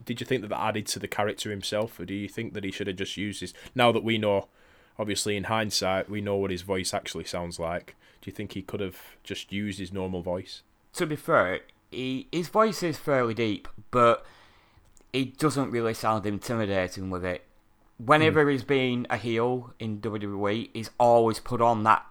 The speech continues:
Speaker 2: same gruff voice. Um, so, to be honest with you, I'm pretty used to it. So it didn't really bother me either way.
Speaker 1: It's basically alluding to the fact that Hogan did leave in an ambulance, and we're not entirely sure if he will be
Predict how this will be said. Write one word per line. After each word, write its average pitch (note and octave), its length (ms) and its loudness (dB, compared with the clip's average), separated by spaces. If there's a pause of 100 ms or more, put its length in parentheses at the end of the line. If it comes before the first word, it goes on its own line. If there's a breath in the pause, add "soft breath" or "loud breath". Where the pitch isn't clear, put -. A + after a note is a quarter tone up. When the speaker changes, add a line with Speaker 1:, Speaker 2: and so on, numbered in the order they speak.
Speaker 2:
same G#2+ 720 4
gruff G#2+ 340 0
voice. A#2 540 2 (480 soft breath)
Um, G2+ 760 0 (320)
so, G#2 600 2 (120)
to A2+ 100 -8
be A2 100 0
honest A#2 240 0
with A2+ 80 -2
you, A#2 40 4
I'm A#2+ 280 6
pretty G#2 280 -4
used F#2+ 360 0
to F2 100 -2
it. F2 160 0 (160)
So - 180 -8
it C3 60 -2
didn't D3+ 160 0
really G2 200 2
bother F2 240 0
me F2+ 200 -2
either F2+ 140 -4
way. F2+ 260 0 (960 soft breath)
Speaker 1:
It's - 80 -12
basically F#2+ 480 -2
alluding F#2 400 0
to - 120 -8
the F2+ 120 -8
fact G2 280 0
that E2+ 100 -4
Hogan F#2+ 500 -2
did G2+ 180 -2
leave G2 260 -2
in F#2+ 80 -4
an F#2+ 100 -4
ambulance, F#2+ 560 -4
and F#2 220 -8 (360)
we're F#2+ 80 -2
not F#2+ 180 -2
entirely F#2+ 420 -2
sure G2 320 -2
if F#2 160 -4
he G2+ 140 -2
will G2 220 -2
be G2+ 360 -4